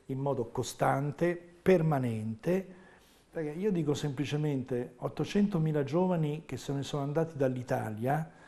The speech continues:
altro che il tema degli immigrati sbandierato dalla, mm, paura, eh, imposta da Salvini,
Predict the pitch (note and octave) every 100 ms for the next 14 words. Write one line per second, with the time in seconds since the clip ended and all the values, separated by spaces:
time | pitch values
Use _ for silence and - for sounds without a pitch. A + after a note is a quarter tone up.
0 | - - D3 D3+ C3+ B2 - C3+ - C#3
1 | C#3 A#2+ A#2 C3 B2 A2+ C3 B2+ B2+ C3
2 | A#2+ A#2+ - - - _ B2+ G#2+ A#2+ B2+
3 | B2 B2+ C3 C3+ B2+ A2+ A#2+ A#2+ A2+ A2+
4 | - - - _ _ _ B2 B2 - D3+
5 | C#3+ D3 D#3+ D#3 D3 D3 D3 - - _
6 | - B2+ B2 B2 B2+ C#3 C3+ - C#3+ -
7 | C#3+ C3 - C3+ B2+ C3 A#2 A2+ C3 F3+
8 | F#3